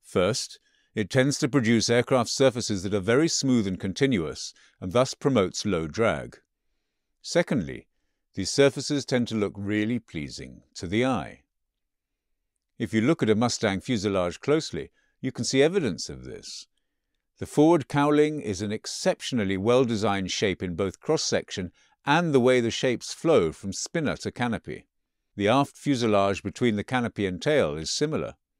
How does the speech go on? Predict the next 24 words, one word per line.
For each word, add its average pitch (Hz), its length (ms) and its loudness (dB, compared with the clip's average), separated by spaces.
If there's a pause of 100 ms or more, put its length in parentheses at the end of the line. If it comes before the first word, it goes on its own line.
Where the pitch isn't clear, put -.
(300)
Conic 185 320 -2
lofting 117 420 2
is 104 140 -2
a 104 80 0
minor 151 360 -2
detail 90 520 -2
on 85 100 -6
a 85 60 -8
practical 90 580 -8
level, 85 380 -4 (440)
but 110 120 -2
it 120 120 2
is 113 140 0
one 131 240 2
more 165 160 0
feature - 460 -2
that 98 160 -6
puts 139 240 -4
the 117 80 -2
Mustang 87 580 -2
on 95 140 -4
a 90 60 -6
different 82 520 -6
level. 64 460 -12